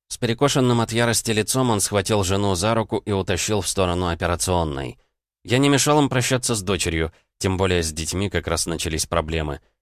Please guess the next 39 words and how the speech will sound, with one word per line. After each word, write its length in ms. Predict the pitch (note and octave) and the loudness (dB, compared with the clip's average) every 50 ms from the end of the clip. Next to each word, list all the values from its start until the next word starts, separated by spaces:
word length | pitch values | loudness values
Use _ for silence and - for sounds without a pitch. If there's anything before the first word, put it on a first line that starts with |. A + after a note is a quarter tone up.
| _ _ _ _ | _ _ _ _
Когда 280 | - G2 F2+ F2 G2+ F#2 | -6 -4 0 0 0 2
же 80 | F#2 | 2
я 60 | F2+ F2 | 2 2
вошел 280 | F2+ - - F#2 F2 | 2 2 2 0 0
в 60 | E2+ - | 0 -2
специальную 580 | - - E2+ - - F2+ F2 F2 F2 E2+ E2 | -4 -4 -4 -2 0 0 0 0 0 -2 -2
комнату, 480 | - - G#2+ G#2+ G#2 F#2+ F2 D#2+ E2 D#2+ | -2 0 0 0 2 0 -2 -2 -4 -6
то 200 | - - E2 D#2 | -4 -4 -2 -2
Стояновых 580 | - - F2 D#2+ D#2+ D#2+ E2+ D#2+ D#2+ D#2+ - | -2 -2 -2 -2 -2 -2 -2 -2 -4 -4 -4
там 160 | - E2 D#2+ D#2+ | -4 -4 -2 -2
уже 180 | D#2+ D#2 E2 D#2+ | -2 -2 -2 -2
не 140 | E2 E2+ | -2 -2
было. 260 | E2 D#2 D2 C#2 B1+ - _ _ _ _ _ _ _ _ _ | -2 -2 -4 -4 -6 -8 _ _ _ _ _ _ _ _ _
Анна 320 | - A2 A#2 A#2+ A#2+ B2 A#2 | -2 0 2 2 2 2 2
была 200 | A2 A2+ A#2 A2+ | 4 2 2 2
подготовлена 680 | - G#2+ G2 F#2 G2+ - A2+ A2 G#2+ G#2 G2+ G2 F#2+ F2 | 2 0 0 0 0 0 0 0 2 2 2 0 0 -2
к 100 | - - | -2 -4
погребению, 720 | F#2+ E2 E2+ E2+ D#2 D#2+ F#2+ G#2 G#2 G2 F#2+ F2+ E2+ E2 - _ _ _ _ | -4 -2 -2 -4 -2 0 0 0 0 0 0 0 -2 -4 -6 _ _ _ _
и, 80 | E2+ | -2
наверное, 400 | F2+ G2 G#2+ C3 A#2+ A#2+ A#2 A2 | 0 2 2 2 2 2 2 0
впервые 460 | G2+ - - A2+ G#2 G#2 A#2+ B2+ B2 G2+ | 0 0 0 0 2 2 2 2 2 0
с 100 | - - | 0 0
тех 240 | G#2+ F#2+ - - | -2 -2 -2 0
пор, 160 | - G#2+ G2+ F2+ | 0 0 0 2
как 220 | - F#2+ E2 - | 0 -2 -2 0
я 160 | F2 F2+ F2 | 0 0 0
ее 180 | E2+ D#2+ E2+ D#2 | 0 0 -2 -2
встретил, 560 | - - - - G2+ A2 G#2 - F#2 E2 D#2 | -2 -4 -4 -2 -2 -2 -2 0 -2 -2 -2
выглядела 520 | D2+ E2 D#2 D#2+ E2 D2 E2 D#2+ E2 - - | -2 -4 -4 -4 -4 -2 0 0 -2 -2 -2
умиротворенно. 800 | - F2 E2 D#2+ D#2+ - E2 D#2+ D#2 E2 E2+ E2 D#2 C2 - - - _ _ _ _ _ _ _ _ _ _ _ _ _ _ _ | -4 -2 -2 -2 -2 -2 0 0 0 0 0 -2 -2 -4 -8 -14 -18 _ _ _ _ _ _ _ _ _ _ _ _ _ _ _
С 140 | - - - | -10 -8 -2
тещей 400 | - C3+ C#3+ C3+ - - D3+ C#3 | 0 2 2 2 2 0 -2 0
я 140 | A#2+ B2+ B2 | 0 0 0
еще 200 | A2+ - C3 A#2+ | 2 2 0 2
раз 140 | A#2+ G#2+ - | 2 0 0
встретился 640 | - - - A#2 B2 A#2 - A#2+ A2+ - - G#2+ | -2 -2 -2 -2 0 2 2 2 2 2 0 -2
только 260 | - A2+ G2+ - A2+ | -2 -4 -2 -2 0
на 100 | G#2+ G#2 | -2 -2
похоронах. 720 | - - G2 - - G#2+ G#2 G2+ G#2 G2+ F2+ E2 - - | -2 -4 -6 -4 -2 0 2 2 2 2 0 -2 -4 -6